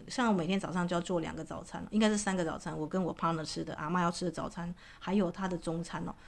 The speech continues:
全部都要一起做好，所以我六点十五分起来啊，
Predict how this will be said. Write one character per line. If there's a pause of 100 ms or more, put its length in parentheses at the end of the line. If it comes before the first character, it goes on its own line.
(120)
全
部
都
要
一
起
做
好，
所
以
我
六
点
十
五
分
起
来
啊，